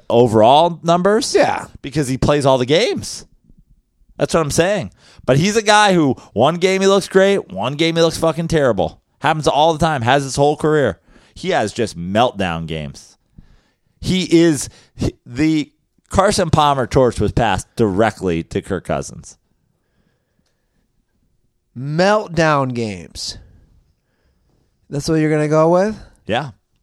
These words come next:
Speaker 2: I'm, I, I wanna look at his year.
Speaker 1: And that's why
Speaker 2: He
Speaker 1: I
Speaker 2: has not had a m-, now, would you call New England a meltdown game?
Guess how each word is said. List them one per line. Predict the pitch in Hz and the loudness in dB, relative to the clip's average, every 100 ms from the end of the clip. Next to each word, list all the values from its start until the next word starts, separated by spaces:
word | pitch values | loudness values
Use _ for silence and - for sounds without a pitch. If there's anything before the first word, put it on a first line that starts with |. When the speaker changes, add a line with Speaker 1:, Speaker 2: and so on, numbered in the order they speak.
| _ _ _ _ _ _ _ _ _ _ - | _ _ _ _ _ _ _ _ _ _ -16
Speaker 2:
I'm, | 131 | -14
I, | 143 165 | -10 -10
I | 160 | -6
wanna | 190 220 | -2 0
look | 180 165 | 2 2
at | 143 | 0
his | 120 | 0
year. | 117 98 85 - - | -2 -4 -8 -8 -4
Speaker 1:
And | 127 | 2
that's | 151 170 | 2 2
why | 160 147 143 | 2 2 2
Speaker 2:
He | 240 | 4
Speaker 1:
I | 254 | 4
Speaker 2:
has | 262 | 4
not | 226 285 302 | 2 0 2
had | 277 | 2
a | 226 190 | 2 -2
m-, | - - - | -10 -20 -4
now, | 240 233 | -2 0
would | 196 220 | 0 -2
you | 220 | -2
call | 247 262 | 2 4
New | 214 208 | 4 4
England | 214 220 | 4 2
a | 208 | 2
meltdown | 202 202 214 208 | 2 2 2 2
game? | 202 208 208 | 0 -2 -4